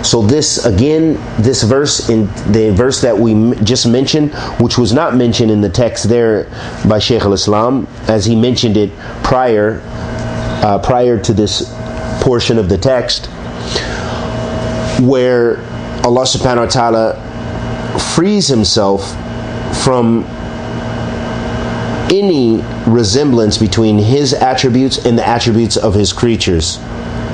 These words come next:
And this is nafi, as we mentioned, a negation.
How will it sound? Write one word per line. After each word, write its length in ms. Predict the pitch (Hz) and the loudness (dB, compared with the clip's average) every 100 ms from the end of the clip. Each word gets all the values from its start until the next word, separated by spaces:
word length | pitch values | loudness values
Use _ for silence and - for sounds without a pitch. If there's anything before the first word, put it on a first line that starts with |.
| - - - - - - - - 117 | -6 -6 -4 -4 -4 -6 -6 -4 0
And 600 | 139 139 139 135 131 - - 117 | 2 2 2 2 2 -2 -4 -2
this 220 | 127 151 - | 0 0 0
is 240 | 131 123 120 | 2 2 2
nafi, 480 | 123 127 - 104 95 | 2 2 2 2 2
as 120 | 92 | 2
we 120 | 101 | 2
mentioned, 480 | 107 107 - 78 76 - - | 2 2 0 -2 -4 -4 0
a 80 | |
negation. 680 | 104 95 110 113 - 87 | 2 2 2 2 0 -2